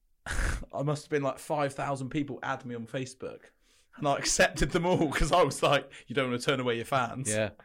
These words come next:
Speaker 1: Fans.
Speaker 2: Yeah,
Speaker 1: I didn't
Speaker 2: yeah.
Speaker 1: have any fans.
Speaker 2: Yeah.
Speaker 1: But now I've just got, <laughs> I've got all these people from that show on my Facebook account still.
Speaker 2: <laughs>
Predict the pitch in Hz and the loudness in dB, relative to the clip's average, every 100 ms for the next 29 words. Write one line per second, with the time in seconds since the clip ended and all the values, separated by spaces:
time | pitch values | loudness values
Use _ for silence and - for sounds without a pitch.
0 | - - - - - 127 113 117 143 110 | -14 -14 -18 -20 -6 -4 -2 -6 -6 -4
1 | 123 117 110 110 113 - 110 107 - - | -4 -4 -8 -10 -10 -8 -6 -4 -4 -6
2 | - - - - - 139 160 151 135 147 | -12 -14 -20 -18 -10 0 4 4 4 0
3 | - 151 - - - - - - 160 220 | 2 2 2 -2 -8 -8 -12 -10 2 4
4 | 220 208 240 196 160 185 - 190 190 135 | 6 4 6 4 2 -2 0 0 0 -4
5 | - 139 143 143 156 143 117 135 135 131 | -4 -2 -2 -2 -2 -2 -2 -4 -2 -2
6 | 143 139 - 127 - 113 - - 120 - | -2 -2 -4 -10 -6 -6 -4 -6 -6 -6
7 | - | -10